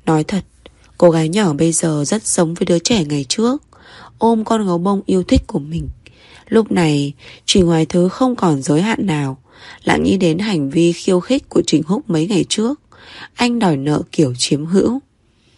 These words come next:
Ôm một cái là hết đau. Đang định vỗ cái tay đang làm loạn của anh, thì Tần Tiêu Tiêu như một vị khách hàng không mời mà đến, xông vào thế giới của hai người. Sự kiêu ngạo của cô ta trước mặt Đường Ninh không còn nữa.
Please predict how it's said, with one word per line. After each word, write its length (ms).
Ôm 200
một 120
cái 140
là 80
hết 220
đau. 340
Đang 220
định 280
vỗ 220
cái 160
tay 220
đang 180
làm 200
loạn 260
của 160
anh, 260
thì 180
Tần 260
Tiêu 180
Tiêu 220
như 140
một 240
vị 140
khách 220
hàng 300
không 260
mời 160
mà 200
đến, 400
xông 320
vào 280
thế 160
giới 300
của 140
hai 220
người. 320
Sự 280
kiêu 160
ngạo 280
của 160
cô 160
ta 320
trước 240
mặt 200
Đường 260
Ninh 200
không 280
còn 260
nữa. 340